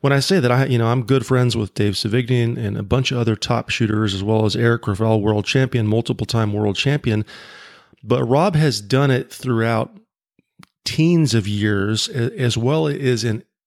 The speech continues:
every single discipline from a handgun sport related. And his, his depth of knowledge is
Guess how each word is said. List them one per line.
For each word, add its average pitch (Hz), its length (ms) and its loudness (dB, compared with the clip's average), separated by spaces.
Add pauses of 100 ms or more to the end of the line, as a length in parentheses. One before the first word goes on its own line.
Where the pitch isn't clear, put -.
every 135 400 0
single 127 480 0
discipline 107 840 -2 (460)
from 131 160 4
a 127 40 4
handgun 131 360 4
sport 117 380 0
related. 110 520 0
And 113 140 2
his, 135 240 2
his 131 420 -2
depth 117 360 -4
of 101 100 -4
knowledge 110 420 2
is 101 320 2